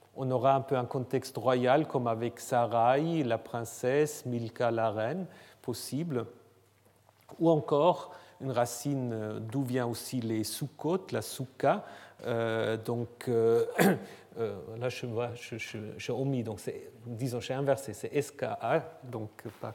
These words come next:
K, S, S K A. Protégé, euh, je corrigerai ça pour le mettre sur le site, euh, protégé. Et alors là, on aura une opposition peut-être un peu entre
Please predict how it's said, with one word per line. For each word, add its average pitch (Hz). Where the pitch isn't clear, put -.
K, -
S, -
S -
K -
A. -
Protégé, 160
euh, 107
je 107
corrigerai 110
ça 104
pour -
le 104
mettre 110
sur -
le 107
site, 208
euh, 120
protégé. 151
Et 120
alors 120
là, 139
on 127
aura 131
une 143
opposition 156
peut-être 139
un 120
peu 143
entre 127